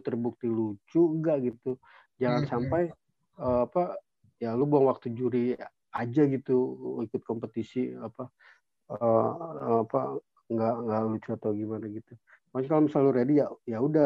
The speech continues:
Speaker 1: lu go ahead gitu. Eh, apa, ikut kompetisi, eh, eh, dan lain-lain. Tapi kalau, kalau, kalau, kalau apa namanya, kalau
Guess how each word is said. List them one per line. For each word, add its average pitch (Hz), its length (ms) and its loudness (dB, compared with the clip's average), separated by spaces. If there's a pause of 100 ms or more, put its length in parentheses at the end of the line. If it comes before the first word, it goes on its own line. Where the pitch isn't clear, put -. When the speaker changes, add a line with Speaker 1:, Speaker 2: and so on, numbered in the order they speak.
Speaker 1:
lu 151 120 4 (640)
go 113 180 -2
ahead 147 260 2
gitu. 113 300 -6 (460)
Eh, 135 380 -6 (320)
apa, 151 160 -4 (180)
ikut - 200 -6
kompetisi, 123 760 0 (640)
eh, 117 380 -2 (1600)
eh, 131 160 0
dan 127 180 2
lain-lain. 127 340 4
Tapi 147 360 2
kalau, 151 460 6
kalau, 139 260 6 (420)
kalau, 135 220 4 (240)
kalau 131 200 6 (120)
apa 151 180 0
namanya, 160 280 0 (220)
kalau 135 140 4